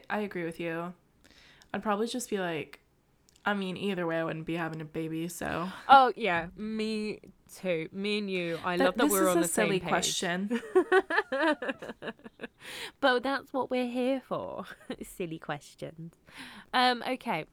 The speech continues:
Speaker 2: <clears throat> Hill House or Bly Manor?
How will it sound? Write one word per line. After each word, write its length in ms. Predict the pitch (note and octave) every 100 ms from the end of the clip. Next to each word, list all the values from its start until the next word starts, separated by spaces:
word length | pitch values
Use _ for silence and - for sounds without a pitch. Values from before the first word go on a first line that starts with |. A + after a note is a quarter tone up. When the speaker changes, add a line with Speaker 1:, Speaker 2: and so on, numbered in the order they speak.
| -
Speaker 2:
<clears throat> 480 | E4+ E4+ E4 A#3+ D3+ _ _ _ _ _ - -
Hill 240 | - C#4+ C#4+
House 400 | E3 D#3 A3 -
or 140 | F#3+
Bly 240 | F3 F#3+ E3+
Manor? 440 | D#3 F3+ - E3+